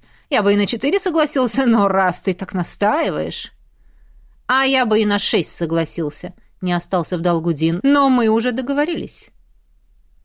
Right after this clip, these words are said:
На сей раз ответом ему стал толстый кошачий зад и хвост трубой, что переводилось как: «А ещё не вечер, кто знает.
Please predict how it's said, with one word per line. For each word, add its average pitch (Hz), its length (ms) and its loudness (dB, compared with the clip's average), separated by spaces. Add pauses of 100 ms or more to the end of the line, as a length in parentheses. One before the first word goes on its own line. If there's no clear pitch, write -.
На 262 200 0
сей 302 300 0
раз 269 260 -2
ответом 233 480 -2
ему 208 280 0
стал 196 340 -2
толстый 254 480 -6
кошачий 202 580 -4
зад 247 360 -2
и 269 60 0
хвост 359 420 -6
трубой, 202 600 0 (220)
что - 200 -4
переводилось 233 680 0
как: 214 440 -4 (500)
«А 370 80 -6
ещё 202 480 -2
не 175 220 0
вечер, 170 380 -4
кто - 240 -4
знает. 311 560 -4